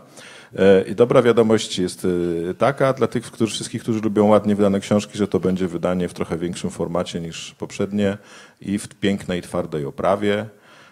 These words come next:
e, i również w podobnej twardej oprawie i w powiększonej wersji o,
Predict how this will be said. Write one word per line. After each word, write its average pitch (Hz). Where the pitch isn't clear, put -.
e, 87
i 90
również 92
w -
podobnej 87
twardej 85
oprawie 90
i -
w -
powiększonej 101
wersji 87
o, 80